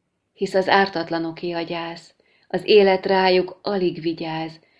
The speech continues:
de az ő nevükben öl az ész, és gyilkos fegyvert indít a kéz. Aki öl, annak halnia kell, mert hogy erre az élet felel, a halálnak nincs igazsága,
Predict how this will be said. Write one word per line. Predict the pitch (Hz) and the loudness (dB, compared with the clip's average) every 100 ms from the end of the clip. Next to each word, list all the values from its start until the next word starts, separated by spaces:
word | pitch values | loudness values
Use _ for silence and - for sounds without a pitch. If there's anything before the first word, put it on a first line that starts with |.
| _ _ | _ _
de | - 196 | 4 4
az | 196 | 6
ő | - 233 | 4 2
nevükben | 185 165 156 170 165 - | 2 0 0 -2 -4 -2
öl | 180 | 0
az | 170 170 | -2 -2
ész, | - 170 165 - - _ _ _ | -4 -4 -6 -10 -20 _ _ _
és | 165 156 | -8 0
gyilkos | 175 160 160 156 - | 0 0 -4 -10 -10
fegyvert | 180 175 156 156 - | -10 -8 -10 -10 -10
indít | 160 143 147 147 | -10 -8 -8 -10
a | 156 | -18
kéz. | - 139 139 143 _ _ _ _ _ _ _ _ _ _ _ _ | -16 -14 -12 -14 _ _ _ _ _ _ _ _ _ _ _ _
Aki | 175 165 180 - | -10 -4 -4 0
öl, | 185 170 160 - _ _ _ _ _ _ _ | -2 -4 -8 -14 _ _ _ _ _ _ _
annak | 156 160 160 | -6 -6 -6
halnia | - 196 180 156 151 156 | -8 -8 -6 -6 -8 -12
kell, | - - 147 143 - _ _ _ _ _ _ _ _ _ _ | -14 -12 -10 -12 -16 _ _ _ _ _ _ _ _ _ _
mert | 202 208 | -4 0
hogy | 220 | 0
erre | - 226 202 180 | 2 2 4 4
az | 185 - | 4 2
élet | 214 180 160 - | 2 2 0 -4
felel, | 165 156 151 147 151 - | -8 -8 -6 -8 -10 -8
a | 165 | -2
halálnak | 185 196 180 160 160 | 4 6 6 2 -2
nincs | 190 202 202 | -4 -4 -2
igazsága, | 185 160 160 165 - 151 147 156 | -2 -2 -4 -6 -6 -6 -6 -8